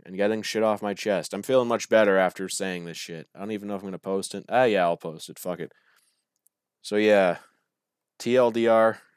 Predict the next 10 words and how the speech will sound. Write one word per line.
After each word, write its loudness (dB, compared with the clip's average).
or -4
T -2
L 2
D -4
L, 0
too -6
long, -4
didn't -8
listen. -6
Um, -4